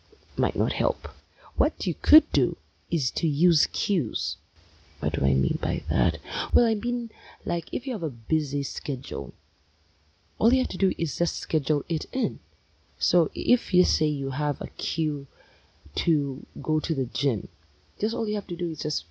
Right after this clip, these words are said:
put it in your schedule. Make time for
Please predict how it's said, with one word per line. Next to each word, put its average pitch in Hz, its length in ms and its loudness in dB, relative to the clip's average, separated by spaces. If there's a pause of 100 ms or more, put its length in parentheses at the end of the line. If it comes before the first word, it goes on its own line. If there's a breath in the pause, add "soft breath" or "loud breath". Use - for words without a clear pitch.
(460)
put - 160 8
it 147 120 2
in 131 140 -2
your 123 100 -2
schedule. 160 560 -2 (800)
Make 202 300 4
time 190 340 6
for - 340 2